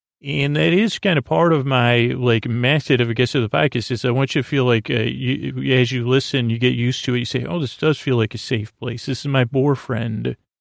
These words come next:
uh, here to help me fall asleep because he's been there, unable to sleep." Uh, but I also believe that the parts of your brain that can keep you up at night, whether it's by overthinking or, uh, ruminating or any of that stuff, uh,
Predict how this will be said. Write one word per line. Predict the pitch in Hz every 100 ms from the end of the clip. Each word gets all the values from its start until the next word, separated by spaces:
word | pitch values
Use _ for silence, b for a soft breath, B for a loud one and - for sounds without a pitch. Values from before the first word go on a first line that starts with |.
| _ _ _ _ _ -
uh, | 123
here | 117 143
to | 135
help | 135 135
me | 120
fall | - 135 123
asleep | - 151 151
because | - 127 110
he's | 160 170 139
been | 123 107
there, | 120 120 117
unable | 117 120 117 113 113
to | 120
sleep." | - - 120 117 147 131 _ _ _ _ _ _ _ _
Uh, | 131 131
but | 147
I | 151
also | 170 - 151
believe | 143 139 127
that | 127
the | 131
parts | 120 147 135
of | 147
your | 123
brain | 127 131 131 123
that | 120 -
can | 131
keep | - 135
you | 135 120
up | 120
at | 117
night, | 113 110 120
whether | 123 123 113
it's | 110
by | 131 113 113
overthinking | 117 131 127 120 - 147 135 143 127 123 120 113 120
or, | 117 113 113 120
uh, | 113 107 113
ruminating | 113 127 151 135 135 127 131 123 120 113
or | 117
any | 131 139
of | 127
that | 107 117
stuff, | - - 113 110 -
uh, | 123 113 113